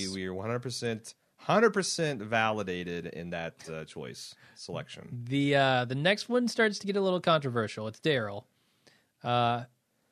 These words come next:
Speaker 2: we did both the half season and the full season predictions on this. Uh, I gave Daryl ten percent in the half season to die and twenty-five percent in the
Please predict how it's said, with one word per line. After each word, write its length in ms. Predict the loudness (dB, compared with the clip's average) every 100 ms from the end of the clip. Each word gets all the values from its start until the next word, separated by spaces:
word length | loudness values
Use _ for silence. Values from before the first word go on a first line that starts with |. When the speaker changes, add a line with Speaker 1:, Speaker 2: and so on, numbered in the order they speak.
| _ _ -14
Speaker 2:
we 480 | -10 -4 -2 -2 -2
did 280 | 0 2 4
both 260 | 4 4 0
the 120 | 0
half 200 | 4 2
season 340 | 2 0 2
and 100 | 0
the 40 | 0
full 220 | 0 0
season 340 | 0 -4 -6 -8
predictions 460 | -6 -8 -8 -6
on 140 | -6 -6
this. 360 | -8 -10 -12 -16 _ _ _ _ -2
Uh, 260 | 2 4 4
I 160 | 4
gave 220 | 4 4
Daryl 300 | 6 6 6 2
ten 260 | 2 2
percent 380 | 2 -2 0 0
in 60 | 0
the 60 |
half 220 | 0 0 -2
season 280 | -4 -4
to 100 | -4
die 420 | -2 -2 -2 -8 -12 _ _ _
and 100 | -12
twenty-five 560 | -4 0 0 4 4 4
percent 440 | -2 -4 -4 -4
in 140 | -6 -6
the 120 | -8